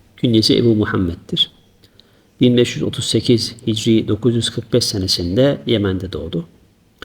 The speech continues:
Abdullah el-Derusi küçük yaşta Kur'an-ı Kerim ezberledi. Alim bir zat olan babasından ilim öğrendi.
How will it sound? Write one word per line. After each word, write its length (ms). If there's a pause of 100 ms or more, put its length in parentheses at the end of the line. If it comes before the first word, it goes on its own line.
(640)
Abdullah 460
el-Derusi 720
küçük 320
yaşta 260
Kur'an-ı 360
Kerim 240
ezberledi. 640 (800)
Alim 340
bir 120
zat 300
olan 240
babasından 540
ilim 220
öğrendi. 520